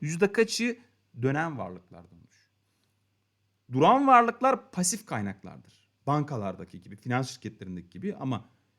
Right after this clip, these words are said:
sanayi şirketlerinin duran varlıkları, dönen varlıklar bankaların veya finans şirketlerinin aktifleridir. Sanayi şirketlerinin dönen varlıklar aktifleridir. Şimdi enflasyonun düşük olduğu ortamlarda,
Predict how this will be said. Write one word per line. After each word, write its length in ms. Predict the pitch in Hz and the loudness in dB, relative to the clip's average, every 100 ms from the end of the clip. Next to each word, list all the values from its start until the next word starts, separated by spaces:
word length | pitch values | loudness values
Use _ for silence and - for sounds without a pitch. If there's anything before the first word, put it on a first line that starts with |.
| _ _ | _ _
sanayi 400 | - 110 117 196 | -8 -2 2 2
şirketlerinin 560 | 196 175 160 165 196 156 | 0 -4 0 2 2 2
duran 260 | 143 127 | 2 2
varlıkları, 400 | 98 92 190 139 | -2 -4 -8 -2
dönen 320 | 131 208 254 | 4 6 6
varlıklar 520 | 214 180 165 233 240 180 | 6 4 2 0 0 4
bankaların 480 | 202 202 156 180 | 4 2 -2 -2
veya 140 | 175 135 | -2 -2
finans 240 | 175 185 | -4 -8
şirketlerinin 300 | - 196 196 | -6 -10 -8
aktifleridir. 640 | 110 - - 123 117 90 - _ _ _ _ _ | -12 -16 -10 -4 -4 -4 -14 _ _ _ _ _
Sanayi 380 | - 131 180 214 | -6 0 2 4
şirketlerinin 520 | 196 180 135 139 104 | 2 -4 -6 -2 -2
dönen 220 | 127 165 | -2 -2
varlıklar 320 | 139 151 220 - | -2 -2 -4 -4
aktifleridir. 720 | 117 - 117 107 101 - _ _ _ _ _ | -10 -12 -14 -8 -8 -8 _ _ _ _ _
Şimdi 440 | - 311 285 135 - _ _ _ | -8 -2 0 0 -4 _ _ _
enflasyonun 720 | 147 185 196 208 202 233 254 196 | -4 -4 0 -2 -2 0 0 2
düşük 260 | 175 269 | 0 4
olduğu 280 | 226 196 220 | 6 6 6
ortamlarda, 960 | 196 139 147 147 147 143 135 139 87 | 6 6 4 4 6 4 6 6 4